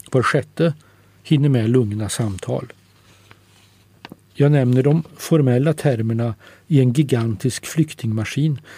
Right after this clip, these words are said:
som processade och spottade fram nya fall i en ständigt ökande takt. Och Sofie, hon stod där som Charlie Chaplin i filmen Moderna Tider och försökte hinna med. Allt fungerade tämligen väl,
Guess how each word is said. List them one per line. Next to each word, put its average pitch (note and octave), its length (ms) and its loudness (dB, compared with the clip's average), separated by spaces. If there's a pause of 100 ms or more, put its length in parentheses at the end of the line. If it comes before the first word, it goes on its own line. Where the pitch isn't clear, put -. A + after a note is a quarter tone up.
(120)
som - 200 -2
processade C3+ 800 -2
och B2 60 -4
spottade - 580 -2
fram A#2+ 320 0
nya C3 400 0
fall A#2 360 -4 (320)
i C3 100 2
en B2 100 2
ständigt B2 680 0
ökande B2+ 520 0
takt. - 500 -12 (200)
Och - 380 -2
Sofie, D#3 520 0
hon D3+ 160 4
stod D3 360 0
där C3 140 4
som C3+ 440 0
Charlie C#3+ 300 2
Chaplin D3 640 -2 (440)
i D#3 100 4
filmen B2 380 2
Moderna B2 400 4
Tider C#3+ 580 -2
och - 300 -2
försökte C3 520 0
hinna B2 260 2
med. B2 260 -4 (2000)
Allt D3+ 320 0
fungerade B2+ 580 2
tämligen A#2 520 0
väl, C3+ 340 -6